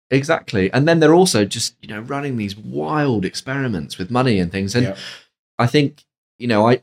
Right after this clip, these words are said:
Speaker 1: knowing what I know now, I understand why capital can help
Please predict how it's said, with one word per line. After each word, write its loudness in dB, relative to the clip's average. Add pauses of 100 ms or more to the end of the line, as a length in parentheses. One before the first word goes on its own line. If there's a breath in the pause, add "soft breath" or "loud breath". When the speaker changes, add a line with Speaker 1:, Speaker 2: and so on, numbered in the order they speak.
Speaker 1:
knowing 4
what 2
I 2
know 4
now, 0
I 2
understand 0
why 0
capital -8 (160)
can -8
help -6